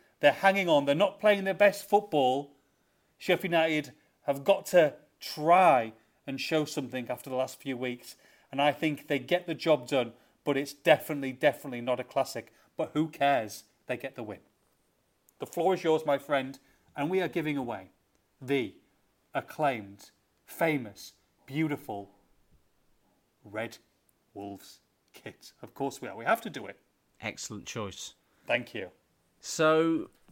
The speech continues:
Speaker 2: you remember on the last poddy, I said
Speaker 1: Mm-hmm.
Speaker 2: Wolves three, Spurs one.
Speaker 1: I did indeed, my friend.
Speaker 2: You, you scoffed at me, if that's fair.
Speaker 1: Well, it was
Speaker 2: That's
Speaker 1: wrong.
Speaker 2: fair to say.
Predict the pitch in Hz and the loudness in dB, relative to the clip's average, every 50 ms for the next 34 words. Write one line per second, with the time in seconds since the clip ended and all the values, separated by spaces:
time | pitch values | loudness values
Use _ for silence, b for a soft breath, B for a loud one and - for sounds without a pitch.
0 | - - _ _ - 131 131 147 165 170 160 151 143 139 131 123 135 127 120 120 | -20 -20 _ _ -8 -4 -2 -2 0 0 0 2 4 4 2 2 0 -4 -4 -2
1 | 123 120 - - - - 110 98 98 98 101 101 - - - 107 110 104 - - | -2 -2 -4 -4 0 0 0 2 0 -4 -8 -8 -10 -10 -8 -6 -6 -6 -8 -8
2 | - 117 107 104 107 110 - - - - 101 107 113 110 107 104 95 - - - | -6 -4 -4 -4 -6 -8 -12 -16 -18 -16 -14 -10 -10 -8 -8 -10 -12 -14 -16 -16
3 | - - _ _ - - - 110 110 107 98 92 - - - 110 104 101 95 95 | -16 -18 _ _ -20 -20 -14 -10 -8 -8 -8 -10 -12 -10 -6 -6 -6 -6 -6 -10
4 | 104 101 101 95 92 92 92 - _ _ _ _ _ - - - 131 127 120 107 | -10 -8 -8 -8 -10 -12 -16 -20 _ _ _ _ _ -18 -10 -4 -2 -2 -2 -2
5 | - - 127 120 127 127 123 120 127 123 120 120 120 120 - - 131 120 120 135 | -4 -6 -6 -6 -6 -6 -6 -4 -4 -4 -4 -4 -6 -6 -4 -4 -4 -4 -4 -4
6 | 156 - _ _ _ _ _ _ _ _ _ - 110 107 110 113 113 113 113 110 | -10 -14 _ _ _ _ _ _ _ _ _ -20 -16 -10 -8 -6 -4 -4 -4 -4
7 | 110 110 110 110 110 110 98 - - _ _ _ _ _ _ _ _ _ 135 147 | -6 -6 -6 -8 -8 -10 -10 -12 -16 _ _ _ _ _ _ _ _ _ -12 -12
8 | 147 147 143 - - - - 170 151 - - - - - - _ - 127 135 - | -10 -8 -8 -8 -6 -4 -4 -4 -4 -4 -8 -16 -16 -18 -20 _ -14 -14 -12 -8
9 | 143 147 151 151 139 135 - - 120 - 143 - - - - 135 131 139 143 143 | -8 -8 -8 -8 -12 -16 -16 -16 -14 -14 -14 -14 -14 -12 -10 -8 -8 -8 -8 -12
10 | - _ _ _ _ _ _ 147 123 104 104 98 123 156 185 160 131 127 - - | -14 _ _ _ _ _ _ -12 -12 -10 -10 -10 -10 -8 -8 -8 -10 -12 -12 -14
11 | - - - 131 131 131 135 | -16 -14 -12 -10 -10 -12 -12